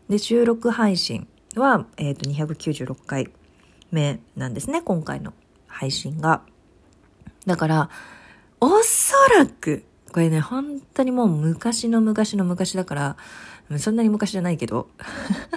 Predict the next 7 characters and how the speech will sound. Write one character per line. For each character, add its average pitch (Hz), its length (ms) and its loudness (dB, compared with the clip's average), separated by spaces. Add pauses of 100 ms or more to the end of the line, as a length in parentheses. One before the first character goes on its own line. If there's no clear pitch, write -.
(180)
<laughs> - 800 -18
ラ 226 240 4
イ 330 140 8
ブ 330 140 4
配 320 420 -2
信 151 720 -4 (260)
を 208 520 8